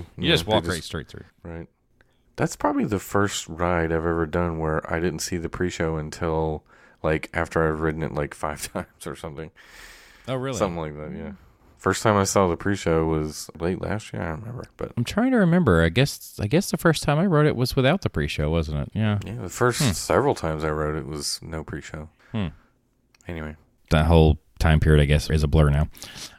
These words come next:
Speaker 2: Yeah, it all runs together.
Speaker 1: Yeah. Roller coaster safety netting is, has now been installed on Light Cycle Run, which means,
Speaker 2: Ooh,
Speaker 1: uh,
Speaker 2: nice.
Speaker 1: we'll,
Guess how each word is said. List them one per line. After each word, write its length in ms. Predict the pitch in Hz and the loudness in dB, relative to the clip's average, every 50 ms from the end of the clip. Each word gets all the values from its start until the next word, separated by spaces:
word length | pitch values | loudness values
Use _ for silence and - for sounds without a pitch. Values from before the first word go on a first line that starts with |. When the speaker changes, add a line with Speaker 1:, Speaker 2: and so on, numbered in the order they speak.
| _ - | _ -10
Speaker 2:
Yeah, 300 | 85 87 85 78 80 80 | -6 -4 -4 -2 -4 -4
it 60 | 80 - _ _ - | -6 -10 _ _ 0
all 200 | 87 85 85 80 | 2 4 4 4
runs 260 | 80 80 80 78 - | 4 2 2 0 -2
together. 420 | - - 80 80 80 80 80 80 - _ _ _ _ _ _ _ _ _ _ | -4 -2 2 2 2 2 0 -2 -6 _ _ _ _ _ _ _ _ _ _
Speaker 1:
Yeah. 220 | - 85 82 78 71 - - - | -4 -4 -4 -4 -4 -8 -10 -4
Roller 220 | 80 98 120 127 | 0 2 2 2
coaster 340 | 120 - 131 120 - - 110 | 4 2 2 2 2 0 -4
safety 400 | 101 - - 113 107 98 - 104 | -4 -2 -2 -2 -2 -2 -2 -2
netting 360 | 98 95 95 95 98 107 113 | 0 0 0 0 0 -2 -2
is, 180 | 95 80 76 82 - - | -4 -4 -4 -4 -4 -2
has 220 | - 82 85 78 87 | 0 2 2 4 4
now 160 | 87 87 85 | 6 6 6
been 140 | 80 85 82 | 8 6 6
installed 420 | 80 78 - - 80 78 80 82 | 4 4 2 2 2 4 4 4
on 220 | 80 78 76 78 76 | 4 2 2 2 2
Light 200 | 78 80 76 - | 2 0 0 0
Cycle 300 | - 80 76 - 76 73 | -2 -4 -2 -2 -4 -4
Run, 340 | 71 69 71 82 95 107 101 - - _ _ _ _ _ _ _ _ - - _ _ - | -2 -2 0 0 0 -2 -4 -8 -16 _ _ _ _ _ _ _ _ -20 -20 _ _ -4
which 240 | 76 78 - - | -2 -2 0 2
means, 400 | - 78 76 76 76 76 73 - | 2 4 4 6 4 4 2 2
Speaker 2:
Ooh, 40 | - | 2
Speaker 1:
uh, 480 | 71 73 73 73 73 73 71 73 76 73 71 | 2 2 2 2 2 2 2 2 0 -2 -4
Speaker 2:
nice. 320 | - 120 - - - - | -6 -12 -18 -20 -16 -10
Speaker 1:
we'll, 180 | - 73 73 73 | -6 -6 -4 -6